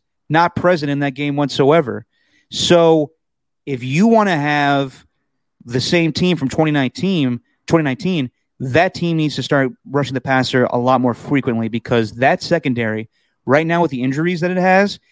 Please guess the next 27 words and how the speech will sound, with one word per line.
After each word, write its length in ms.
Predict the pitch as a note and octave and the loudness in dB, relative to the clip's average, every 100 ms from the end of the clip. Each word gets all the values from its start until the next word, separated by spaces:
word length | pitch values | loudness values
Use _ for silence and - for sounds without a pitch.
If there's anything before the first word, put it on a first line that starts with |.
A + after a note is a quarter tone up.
| _ _ - | _ _ -4
and 200 | B2+ B2 | 0 0
it's 120 | A#2+ | 0
getting 340 | D3 C3 B2 B2+ | 0 2 2 2
only 220 | D3 C#3+ | 2 2
worse 440 | B2 A#2 C#3+ F3+ - | 0 2 0 0 -2
with 140 | B2+ | -4
Josh 340 | C3+ C3 A#2 C3 | 2 0 0 0
Norman 300 | B2+ D3+ E3+ | 2 0 -2
getting 240 | E3+ F3+ | -4 -2
hurt 200 | F#3 - | -2 -2
now, 300 | G3 G3+ A3 B2+ | -2 0 0 0
and 100 | A#2 | 2
he 100 | C3+ | 2
wasn't 260 | D3 C#3 | 2 2
great 160 | C#3 C#3 | 0 0
to 80 | B2+ | -2
begin 300 | A#2 C3 F3 | -4 -2 0
with, 280 | A#3 - _ _ | 0 -2 _ _
even 160 | B2+ B2+ | 0 2
though 60 | |
he 80 | C3+ | 4
had 160 | B2+ B2+ | 2 0
his 100 | A2+ | 0
moments 320 | B2 C#3 E3 | 0 2 0
against 220 | F3 F3+ | -2 -2
Davante 340 | E3+ F#3 F#3 F#3 | 2 2 2 2
Adams, 300 | F#3+ G#3 | 4 2